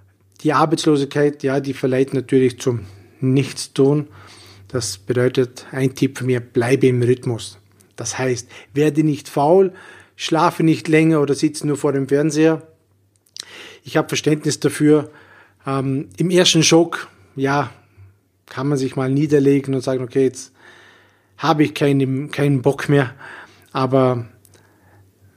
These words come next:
das sollte natürlich nicht in ein Muster verfallen.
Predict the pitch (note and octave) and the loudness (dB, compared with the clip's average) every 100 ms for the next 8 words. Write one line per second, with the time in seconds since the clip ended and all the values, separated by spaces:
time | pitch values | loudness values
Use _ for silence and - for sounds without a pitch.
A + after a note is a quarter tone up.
0 | _ - B2+ - C3 B2+ B2 B2 A#2 A#2+ | _ -4 -4 0 0 0 -4 -2 0 0
1 | A#2+ A#2 A#2+ A#2 A#2 A2+ C#3 - B2+ A#2 | 0 -4 -2 0 0 2 2 2 -2 -2
2 | A2 - G#2 A2 | -8 -10 -12 -14